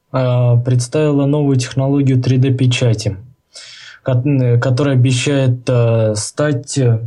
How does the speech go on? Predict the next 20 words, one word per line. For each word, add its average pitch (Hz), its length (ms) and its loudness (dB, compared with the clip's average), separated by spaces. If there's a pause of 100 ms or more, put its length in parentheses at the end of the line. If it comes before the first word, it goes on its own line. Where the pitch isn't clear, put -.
(140)
новой 127 320 2
вехой 127 280 2
в 123 60 4
истории 131 400 0
три 127 160 0
дэ 123 160 2
печати 143 480 -2
и 131 500 2 (160)
получить 135 380 0
широкое 135 400 0
распространение, 135 1040 0 (380)
а, 120 300 0
в 117 100 2
нанотехнологиях. 127 1120 -2 (1900)
Вот, 135 240 -4 (160)
э, 143 540 0
неизвестно, 127 1300 -2 (200)
какими 127 380 0
техно-, 131 420 0
э, 120 500 2